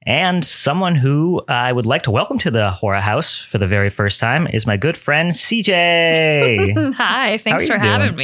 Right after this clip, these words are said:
Speaker 2: me.
Speaker 1: Thank you for coming on here.
Speaker 2: Yeah.
Speaker 1: I have to twist your arm to watch a lot of movies. I mean, I've been trying to get you to watch Top Gun for about five years
Speaker 2: Five
Speaker 1: now.
Speaker 2: years.
Speaker 1: Yeah.
Speaker 2: Yeah. Still have not seen it.
Speaker 1: Yep.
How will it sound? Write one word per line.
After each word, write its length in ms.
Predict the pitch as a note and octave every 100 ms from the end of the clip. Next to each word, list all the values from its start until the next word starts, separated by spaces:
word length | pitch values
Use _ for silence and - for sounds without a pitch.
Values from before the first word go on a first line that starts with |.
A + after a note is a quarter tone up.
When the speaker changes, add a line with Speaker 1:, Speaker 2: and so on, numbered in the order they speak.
| D#3 -
Speaker 2:
me. 40 | -
Speaker 1:
Thank 240 | D#3+ F3+
you 140 | F#3+
for 100 | G3
coming 240 | E3 D#3+ D#3
on 180 | G#3+ C4
here. 360 | C#3+ F#2+ F2 - -
Speaker 2:
Yeah. 280 | A3 A#3+ A#3+ _ _ _ -
Speaker 1:
I 520 | C3 C3+ D3 D3 C3+ -
have 240 | E3 E3+
to 80 | F3
twist 320 | - F3+ -
your 100 | D3
arm 240 | C3+ F3 E3+
to 100 | C3+
watch 280 | C3+ C3+
a 60 | A#2+
lot 180 | A2+ G3+
of 80 | D3
movies. 340 | G#2 A2 A2
I 60 | A#2
mean, 160 | A#2+
I've 60 | A#2
been 100 | A#2
trying 220 | D3 C#3
to 40 |
get 120 | C3 A#2
you 60 |
to 60 | A#2+
watch 240 | G#2 -
Top 320 | - D3+ G#3+
Gun 220 | A2+ G#2 G#2+
for 540 | - G#2+ G#2 G2+ G2 _ _ _ _ _ -
about 420 | G2 F#2+ F#2+ -
five 360 | - A#2 D3
years 200 | D#3+ F3+ G#3+
Speaker 2:
Five 40 |
Speaker 1:
now. 240 | G3 G#3+ F3
Speaker 2:
years. 240 | F#3 -
Speaker 1:
Yeah. 460 | B3 G3+ C3 G2 G#3
Speaker 2:
Yeah. 260 | F#3 F#3+ A#3 -
Still 320 | - C4+ C4
have 120 | A#3+
not 200 | G#3 F3+
seen 160 | - A#2+
it. 180 | A#2+ -
Speaker 1:
Yep. 220 | G3